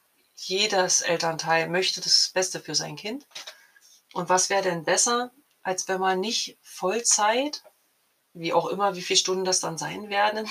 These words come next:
in, in zehn, zwanzig Jahren, was wäre denn besser, als wenn dein Kind in Teilzeit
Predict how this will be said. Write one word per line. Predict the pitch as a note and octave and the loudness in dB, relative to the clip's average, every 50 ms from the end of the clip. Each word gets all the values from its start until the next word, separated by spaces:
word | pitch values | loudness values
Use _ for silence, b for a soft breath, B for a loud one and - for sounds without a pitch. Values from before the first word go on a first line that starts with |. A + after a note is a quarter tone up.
| - - | -8 -10
in, | A3 | -10
in | A3 G#3+ - | -10 -6 -6
zehn, | - G#3+ G#3+ G#3+ | -4 -4 -2 -4
zwanzig | - - G#3 G#3 G3+ G#3+ G#3 - | -2 -4 -4 -4 -6 -6 -8 -8
Jahren, | - A3+ A#3+ C4+ - B B B B B B B B B B B B B _ _ _ _ _ _ _ _ _ - | -8 -8 -12 -12 -14 B B B B B B B B B B B B B _ _ _ _ _ _ _ _ _ -4
was | F3+ F3 - | -2 0 2
wäre | - - G3+ | 2 2 2
denn | G3 F#3 F3 | 2 0 0
besser, | D#3 F3 F#3+ - - A#3+ B3 B3 - - - | 0 0 0 0 0 0 -2 -4 -4 -6 -6
als | F#3 F3+ - - | -4 -2 0 0
wenn | F#3 F#3 F#3 | 0 0 0
dein | F3+ F3 E3+ E3+ | 0 -2 -2 -4
Kind | - - G#3+ A#3+ D4 C#4+ C4 | -8 -8 -6 -4 -4 -6 -6
in | - F#3 F3+ - | -6 -8 -8 -6
Teilzeit | - - F3+ G#3 B3+ C4 - - B3+ A#3 A#3 A#3+ A#3+ A#3+ - - | -2 -2 0 0 0 0 0 0 0 2 0 0 -2 -2 -6 -12